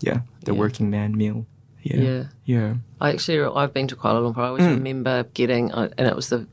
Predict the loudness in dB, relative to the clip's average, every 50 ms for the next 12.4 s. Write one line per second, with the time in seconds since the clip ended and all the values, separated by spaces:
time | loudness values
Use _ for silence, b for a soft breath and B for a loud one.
0 | -6 0 2 2 2 2 0 0 2 2 2 2 0 -2 -4 -2 0 0 2 2
1 | 2 0 0 0 2 0 0 0 0 0 0 0 0 0 -2 -2 0 0 0 0
2 | 0 0 0 0 0 0 0 0 0 0 0 0 -2 0 0 2 2 2 2 0
3 | -2 -2 -2 0 2 2 2 0 0 0 0 0 2 0 0 2 2 0 2 2
4 | 2 2 2 2 0 0 2 2 2 2 2 2 2 2 2 4 4 2 2 0
5 | -2 -2 0 2 2 2 2 0 -6 -10 -6 -4 -2 0 2 2 2 2 0 -2
6 | 0 0 0 0 0 0 0 -2 -2 -2 0 2 2 2 2 0 0 0 0 0
7 | 0 0 0 0 0 0 0 0 0 0 0 -2 -2 -2 0 0 0 0 0 -2
8 | -2 -2 -2 -2 -2 -2 -2 -2 0 2 2 2 2 0 -2 -6 -12 -18 -18 -18
9 | -18 -12 -10 -10 -10 -10 -12 -18 -20 -20 -20 -14 -12 -12 -12 -10 -10 -6 -2 0
10 | 0 2 2 0 0 0 0 0 -2 -4 -4 -2 -2 -2 -4 -2 0 0 0 2
11 | 0 0 0 0 0 0 0 -2 -2 0 2 4 4 4 2 2 0 0 0 0
12 | 0 2 2 0 0 2 2 2